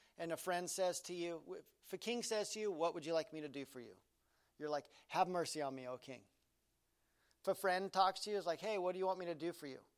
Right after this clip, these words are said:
A friend, you're like, "Uh, can you help me move?" But what do you do when you talk to the king who is also your friend?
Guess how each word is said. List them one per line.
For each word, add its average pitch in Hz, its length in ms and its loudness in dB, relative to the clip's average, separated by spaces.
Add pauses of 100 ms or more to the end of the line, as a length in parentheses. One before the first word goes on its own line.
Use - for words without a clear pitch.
(140)
A 147 60 -6
friend, 147 300 -4
you're 139 80 -8
like, 127 160 -6 (160)
"Uh, 156 540 -2
can 147 100 -12
you 151 80 -8
help 160 180 -10
me 160 120 -12
move?" 139 280 -10 (2000)
But 160 100 -4
what 185 160 0
do 254 40 -4
you 262 80 -4
do 202 420 -2 (120)
when 165 160 -10
you 156 80 -8
talk 170 360 -4
to 147 220 -8 (140)
the 147 160 -4
king 139 440 -12 (500)
who 147 120 -8
is 131 100 -10
also 135 360 -8
your 117 160 -16
friend? 98 400 -20